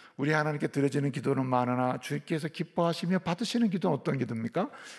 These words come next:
감사로 드리는 기도입니다. 이래나 저래나 감사, 그래도 감사, 저래도 감사다. 이 감사로 드리는 기도다. 그래서 이 사도 바울이 뭐라고 이야기합니까? 사도 바울은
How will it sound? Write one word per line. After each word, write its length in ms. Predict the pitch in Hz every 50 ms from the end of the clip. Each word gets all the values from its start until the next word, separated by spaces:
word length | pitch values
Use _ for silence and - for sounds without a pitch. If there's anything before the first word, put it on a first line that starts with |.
| - _ -
감사로 880 | - - 90 87 87 87 92 82 - 90 82 76 82 85 87 101 139 139
드리는 320 | - 120 117 107 117 123
기도입니다. 560 | 120 - 90 - 117 117 120 117 110 151 147 - _ _ _ _ _ _ _ _
이래나 500 | - 131 113 113 117 110 101 98 92 92
저래나 420 | 92 - 123 131 143 143 135 139 147
감사, 420 | - - - 113 120 - 139 139 - - - - - - - _
그래도 480 | - - 139 139 143 143 127 151 156
감사, 260 | 139 147 143 143 147 175
저래도 460 | - - 120 117 120 139 156 208 233
감사다. 440 | 202 143 123 - - 196 190 143 113
이 100 | 110 104 -
감사로 640 | - 104 117 127 139 143 143 - 160 175 180 190 190
드리는 460 | - 139 131 127 123 151 180 196 240
기도다. 280 | - - - - - 113
그래서 460 | - 139 143 127 - 147 143 135 135 - - - - - - - - - - - - - - -
이 380 | 113 123 120 120 120 120 117 113
사도 580 | 107 - 135 131 120 127 123 123 123 120 117 -
바울이 640 | - 101 104 110 107 104 101 104 104 104 104 107 107
뭐라고 600 | 101 98 101 101 104 101 101 104 104 104 104 117
이야기합니까? 1300 | 113 113 104 98 101 104 104 104 107 110 113 - - - 113 113 113 117 135 202 262 233 170 117 101 110
사도 260 | - 120 110 113 110
바울은 680 | 104 104 104 107 117 117 110 107 113 - 214 277 277